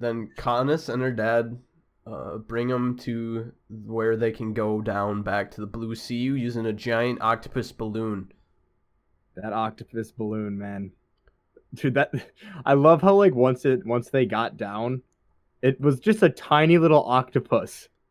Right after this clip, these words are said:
Speaker 1: Yeah.
Speaker 2: It was just a little guy. That part was clown as fuck. What an interesting little thing.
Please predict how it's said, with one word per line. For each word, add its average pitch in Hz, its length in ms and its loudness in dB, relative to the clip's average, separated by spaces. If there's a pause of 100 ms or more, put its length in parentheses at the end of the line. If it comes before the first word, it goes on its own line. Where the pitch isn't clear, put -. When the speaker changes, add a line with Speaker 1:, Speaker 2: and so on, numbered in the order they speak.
(160)
Speaker 1:
Yeah. 123 160 -4
Speaker 2:
It - 40 8
was 170 100 6
just 190 220 2 (400)
a 151 60 6
little 160 360 6
guy. 117 460 2 (800)
That 117 160 0
part 104 180 -2
was 113 100 -6
clown 107 300 -6
as 113 100 -8
fuck. 107 380 -6
What 160 180 8
an 160 100 8
interesting 143 600 2
little 131 160 4
thing. 113 400 -4